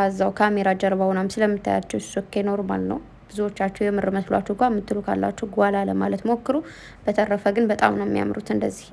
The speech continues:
እ፣ ማለት አብርሻው እንደምታውቁት እንግዲህ የስራ እድል ፈጣሪ ነው። የስራ እድል ነው የፈጠረላት ለነዚህም። ብቻ አመጣጡን እንዴት እንደሚያውቀው ያውቀዋል አብርሽ፣ እንዴት መምጣት እንዳለባት ምናምን ያን ነገር ከእሷ ጋር ተነጋግረው ያደረጉት ነገር ነው እንጂ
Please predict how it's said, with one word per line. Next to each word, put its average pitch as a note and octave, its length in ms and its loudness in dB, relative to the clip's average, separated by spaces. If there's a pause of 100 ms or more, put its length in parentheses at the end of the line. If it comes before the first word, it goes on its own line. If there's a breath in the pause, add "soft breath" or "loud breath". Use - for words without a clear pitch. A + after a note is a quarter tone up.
እ፣ - 120 -2 (260)
ማለት A3+ 320 0 (680 loud breath)
አብርሻው G#3+ 360 2
እንደምታውቁት G3+ 560 -2
እንግዲህ A#3 260 0
የስራ A3 320 2
እድል G3 260 0
ፈጣሪ G3+ 460 0
ነው። A#3+ 160 0 (180)
የስራ A#3+ 300 2
እድል G3+ 220 -2
ነው G3+ 100 0
የፈጠረላት G3 800 0
ለነዚህም። G#3 520 0 (960 loud breath)
ብቻ - 220 -12
አመጣጡን B3+ 580 4
እንዴት C4 280 6
እንደሚያውቀው A#3 680 4 (140)
ያውቀዋል A3+ 500 4
አብርሽ፣ G3+ 320 -2
እንዴት A3 280 2
መምጣት A3+ 340 2
እንዳለባት A3+ 640 2
ምናምን A3+ 360 -2
ያን B3+ 220 2
ነገር A3+ 240 0
ከእሷ - 240 -6 (100)
ጋር G3+ 160 0
ተነጋግረው G3+ 580 -2
ያደረጉት G3 560 -2
ነገር G#3 280 0
ነው G#3 120 -2
እንጂ G#3+ 160 -4